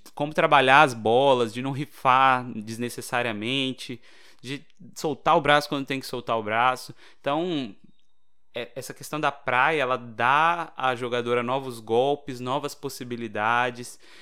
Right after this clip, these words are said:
e eu acho que é nisso que a Mari vai ajudar o Fluminense.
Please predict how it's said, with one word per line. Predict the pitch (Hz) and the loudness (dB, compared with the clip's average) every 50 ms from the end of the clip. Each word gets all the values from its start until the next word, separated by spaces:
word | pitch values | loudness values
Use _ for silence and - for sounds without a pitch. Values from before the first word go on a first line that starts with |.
| - - - | -20 -6 -2
e | 131 | 2
eu | 131 131 | 4 4
acho | 131 143 - - | 4 4 2 -2
que | - 160 | -2 0
é | 160 | 0
nisso | 156 151 160 175 - - | 0 0 -2 -2 -4 -2
que | - 190 | -2 -2
a | |
Mari | 185 180 170 165 170 175 | 0 2 2 2 2 0
vai | 160 147 143 147 147 156 160 | -2 0 0 2 2 2 2
ajudar | 165 165 151 196 185 151 143 143 | 0 0 -2 -4 0 2 2 2
o | 151 151 | 2 0
Fluminense. | - - 165 165 180 190 175 131 117 110 104 - - - - | -2 -6 -6 -6 -4 -4 -2 -2 -2 -4 -6 -8 -14 -16 -18